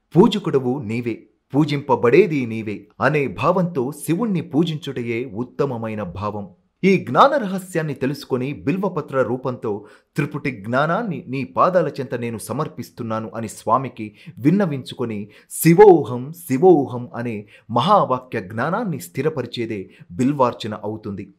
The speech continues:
పవిత్రమైన ఈశ్వర పూజకు బిల్వపత్రం సర్వశ్రేష్టమైనది. శివార్చనకు మూడు రేకులతోనున్న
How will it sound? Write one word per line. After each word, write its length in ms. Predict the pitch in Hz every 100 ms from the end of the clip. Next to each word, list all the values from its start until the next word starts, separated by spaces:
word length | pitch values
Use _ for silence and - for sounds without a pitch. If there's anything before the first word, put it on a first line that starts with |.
| _ 175
పవిత్రమైన 580 | 233 262 - 190 165
ఈశ్వర 500 | 147 117 180 - 185
పూజకు 540 | 175 147 131 - 117 127
బిల్వపత్రం 640 | 110 151 143 123 - 113 117 - -
సర్వశ్రేష్టమైనది. 1500 | - 131 143 131 117 - 117 143 - 120 110 107 101 101 - _ _ _ -
శివార్చనకు 720 | 180 247 269 - 175 160 151 165
మూడు 340 | 131 175 165
రేకులతోనున్న 880 | 147 190 208 175 156 139 131 113